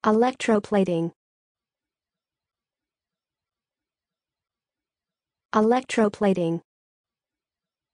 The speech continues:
Electroplating.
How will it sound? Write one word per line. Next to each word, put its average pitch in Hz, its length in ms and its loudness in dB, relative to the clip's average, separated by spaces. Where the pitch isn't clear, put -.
Electroplating. 208 1080 0